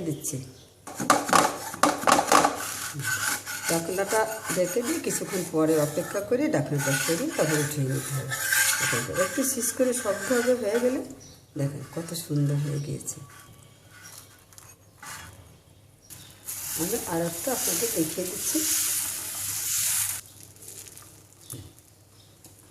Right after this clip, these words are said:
আবার কিছুক্ষণ অপেক্ষা করে তারপর উঠিয়ে নেব। এখন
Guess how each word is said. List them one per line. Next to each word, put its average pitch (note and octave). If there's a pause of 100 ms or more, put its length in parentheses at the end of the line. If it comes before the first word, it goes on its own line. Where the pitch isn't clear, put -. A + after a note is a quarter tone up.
(400)
আবার D#3
কিছুক্ষণ C4 (100)
অপেক্ষা -
করে D4 (100)
তারপর D#3
উঠিয়ে C#3+
নেব। B2+ (960)
এখন C#3+